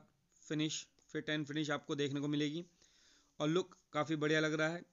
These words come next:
जाली के अंदर से ही जो है आपको एक डिस्प्ले मिल जाती है जो आपको विजिबल ईजीली हो जाती है। और क्योंकि सबवूफर इसका जो है वायरलेस है, तो आप इसे दूर भी रख सकते हैं, साइड भी रख सकते हैं। इसके लिए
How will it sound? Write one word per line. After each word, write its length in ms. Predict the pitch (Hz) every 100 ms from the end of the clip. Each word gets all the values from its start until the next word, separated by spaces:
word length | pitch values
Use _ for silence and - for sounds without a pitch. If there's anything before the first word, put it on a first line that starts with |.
| _ _ _ _ -
जाली 300 | 135 151 160
के 80 | 160
अंदर 240 | 156 160
से 140 | 143
ही 160 | 160 165
जो 160 | 156 156
है 140 | 156
आपको 320 | 151 147 160
एक 120 | 156
डिस्प्ले 340 | 139 139 160 156 151
मिल 160 | 147 143
जाती 260 | 143 139 156
है 60 |
जो 120 | 156
आपको 240 | 147 - 151
विजिबल 420 | 135 135 143 147 - _ _ _ - -
ईजीली 260 | 147 160
हो 140 | 156 147
जाती 320 | 139 139 143
है। 160 | 170 196 _ _ _ _ _ _ _ _ _ _ _ _ _ _
और 380 | 131 131 131 131 _ _ -
क्योंकि 220 | 156 165
सबवूफर 440 | 165 156 156 160
इसका 240 | 165 - 165
जो 140 | 160
है 120 | 160
वायरलेस 440 | 151 143 143 160 165
है, 100 | 160 - _ _ -
तो 40 |
आप 180 | 143 135
इसे 180 | 127 156 147 - _ _
दूर 320 | 131 123 151
भी 100 | 156
रख 140 | 156 151
सकते 300 | 151 - 151
हैं, 120 | 160
साइड 280 | 156 139 151
भी 80 | 147
रख 120 | 139
सकते 280 | 123 - 147
हैं। 160 | 160 - _ - _ _ -
इसके 280 | 156 - 180
लिए 280 | 180 185